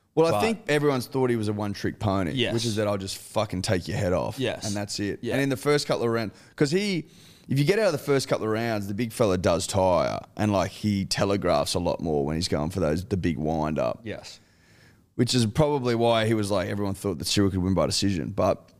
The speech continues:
Speaker 1: when he's down two rounds to, to zero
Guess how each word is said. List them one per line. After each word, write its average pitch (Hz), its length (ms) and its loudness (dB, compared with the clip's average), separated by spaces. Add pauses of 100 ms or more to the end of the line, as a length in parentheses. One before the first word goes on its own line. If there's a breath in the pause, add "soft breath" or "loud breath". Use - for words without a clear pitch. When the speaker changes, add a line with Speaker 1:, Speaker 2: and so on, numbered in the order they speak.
(1040)
Speaker 1:
when 135 200 2
he's 180 160 -4
down 131 320 2
two 127 600 2
rounds 104 800 -2 (320)
to, 98 360 2 (120)
to 95 260 2
zero 90 720 2